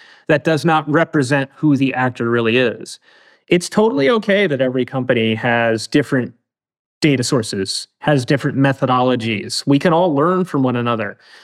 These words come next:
but we should just not blindly trust everyone's findings and build our own findings on top, because the further we go along that, the further away we get from truth.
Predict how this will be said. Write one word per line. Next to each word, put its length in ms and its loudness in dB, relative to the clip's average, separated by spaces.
but 120 2
we 120 4
should 220 0
just 260 0
not 300 0
blindly 500 2
trust 460 0
everyone's 480 0
findings 720 0
and 220 4
build 260 2
our 180 0
own 360 2
findings 500 -2
on 240 -2
top, 420 -2
because 360 -2
the 140 -2
further 760 0
we 140 0
go 200 2
along 420 0
that, 280 -2
the 160 0
further 460 0
away 380 2
we 160 0
get 200 0
from 180 -6
truth. 520 -8